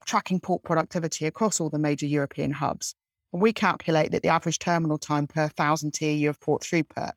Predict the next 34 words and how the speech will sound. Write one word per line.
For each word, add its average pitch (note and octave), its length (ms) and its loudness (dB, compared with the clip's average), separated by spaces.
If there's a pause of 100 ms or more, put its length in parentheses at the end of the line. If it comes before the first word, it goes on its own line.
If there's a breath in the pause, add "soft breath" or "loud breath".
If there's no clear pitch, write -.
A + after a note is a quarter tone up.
(500 soft breath)
has F3+ 140 0
increased F#3 540 0
to E3 80 -2
around D#3 280 0
nought E3 180 -4
point - 200 -6
five F#3+ 400 2
days C#3 360 -2
across - 340 -4
these D3 200 -2
ports - 560 0
in C#3+ 120 2
the D3+ 60 4
first D#3 340 0
quarter D3 260 -6
of C#3 60 -10
twenty - 280 -4
twenty-two. C#3+ 720 0 (520)
And G3 80 2
that's G#3 140 4
almost G3+ 300 4
forty G#3 280 0
percent E3 320 0
higher E3 280 4
than D3+ 140 4
it D3 100 0
was D#3 220 0
in D3+ 80 0
the D3+ 80 -2
same D3+ 260 0
period D3 400 0
of D3 100 -10
twenty D3 340 -6
nineteen. C#3+ 580 0